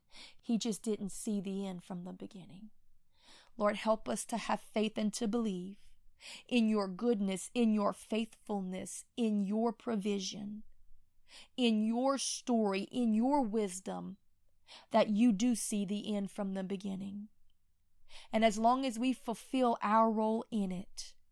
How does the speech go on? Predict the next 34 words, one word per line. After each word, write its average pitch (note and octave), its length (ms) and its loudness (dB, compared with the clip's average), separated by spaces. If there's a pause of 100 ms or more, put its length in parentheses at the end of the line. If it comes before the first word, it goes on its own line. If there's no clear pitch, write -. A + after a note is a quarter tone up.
(180)
we A#3+ 180 6
will A3+ 220 4
receive G#3 580 0
the G3+ 120 -2
reward G#3 520 -2
for F#3 400 -10
it. - 420 -18 (600)
Let G#3+ 180 6
us A3 220 0
not G3+ 300 0
be A3 180 -2
offended G3 680 -8
when G3+ 160 0
it G3+ 160 -6
doesn't G#3+ 340 -2
look A3 400 0
the G#3+ 100 -2
way G#3 240 -2
that G3 220 -4
we G#3 160 -6
expected, - 840 -14 (720)
but G#3 180 4
let G#3+ 180 4
us G3+ 200 0
have G#3 260 -4 (280)
faith, - 580 -12 (880)
even G#3 360 2
when G3 160 -2
it G3+ 100 -8
seems G3+ 560 -4
like - 500 -16 (320)
we're G#3 140 2
being G3 400 0
neglected, F#3 720 -6